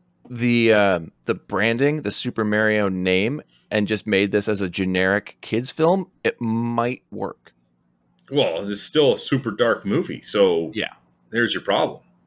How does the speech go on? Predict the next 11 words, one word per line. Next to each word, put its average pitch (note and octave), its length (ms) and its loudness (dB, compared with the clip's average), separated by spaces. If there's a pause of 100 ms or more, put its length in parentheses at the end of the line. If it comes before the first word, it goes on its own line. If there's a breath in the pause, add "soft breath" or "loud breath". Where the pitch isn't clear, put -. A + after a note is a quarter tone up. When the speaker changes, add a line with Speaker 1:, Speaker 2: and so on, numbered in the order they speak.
(680)
Speaker 1:
Uh, A#2+ 300 4
the A#2+ 120 0
next - 360 -2
scene, A#2 280 -2
we A2+ 80 0
get, G#2+ 320 0
um, G2+ 520 2
Mario, G#2 440 2
his F#2+ 80 -2
girlfriend F#2+ 420 0
Daniela, F2+ 720 2